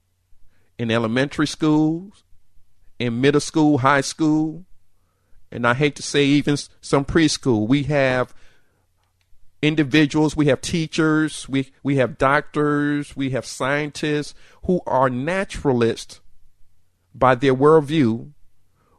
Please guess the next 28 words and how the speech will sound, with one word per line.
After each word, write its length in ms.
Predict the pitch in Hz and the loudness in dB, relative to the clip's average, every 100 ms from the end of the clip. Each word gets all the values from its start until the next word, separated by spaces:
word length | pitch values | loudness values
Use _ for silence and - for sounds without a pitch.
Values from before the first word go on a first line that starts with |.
| - | 0
who 300 | 170 170 - | 2 2 2
are, 400 | 139 131 120 123 - - _ _ _ - - | 2 4 4 0 -6 -20 _ _ _ -20 -6
uh, 180 | 120 117 - | -2 0 2
atheists, 880 | 180 185 - 190 180 185 185 - - | 2 2 -2 -6 0 0 -2 -8 -8
who, 320 | 170 147 139 | -6 -4 -4
who, 180 | 139 - 113 | -8 -10 -6
who 180 | 156 143 | -2 0
are 80 | |
humanists, 800 | 113 160 180 180 190 202 - - - - - - - _ _ _ | 0 0 0 0 -2 -4 -8 -14 -20 -20 -20 -20 -20 _ _ _
and 480 | 139 139 127 123 123 - _ | -2 0 2 0 -4 -10 _
they 920 | 120 104 139 185 220 208 113 113 135 127 _ _ - | -16 -4 4 6 6 2 -2 -4 -10 -16 _ _ 0
believe 600 | 135 135 143 139 135 131 _ - _ _ _ _ | 2 4 2 2 0 -4 _ -20 _ _ _ _
that 380 | 123 131 123 - - _ _ | 0 4 4 0 -8 _ _
miracles 520 | 131 165 170 - 160 | 0 2 2 2 0
do 120 | 135 160 | 2 0
not 280 | 170 202 | 2 0
happen. 440 | 143 120 - - - - _ _ _ _ _ _ _ _ - - | 0 -2 -4 -16 -20 -20 _ _ _ _ _ _ _ _ -18 -6
And 100 | 123 | 2
we'll 140 | 147 | 4
get 160 | 143 151 | 4 0
into 180 | 143 156 | 0 0
that 160 | 139 | 4
argument 460 | 139 143 131 123 123 | 4 2 0 -2 0
a 40 | |
little 140 | 127 123 | 2 2
bit 140 | 127 | 4
later. 300 | 127 113 85 | 4 4 2
They, 240 | 113 143 | 2 0